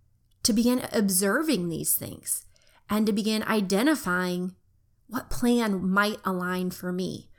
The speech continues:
when I am in a season to begin taking action. And so the reason I share this is because, again, relating it back to the feeding space,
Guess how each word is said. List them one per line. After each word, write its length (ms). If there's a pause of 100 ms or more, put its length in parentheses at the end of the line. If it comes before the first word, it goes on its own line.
(160)
when 160
I 280
am 260
in 140
a 80
season 580 (400)
to 100
begin 680
taking 440
action. 540 (800)
And 120
so 140
the 120
reason 280
I 120
share 280
this 200
is 120
because, 560 (340)
again, 220
relating 460
it 100
back 280
to 320 (100)
the 80
feeding 340
space, 540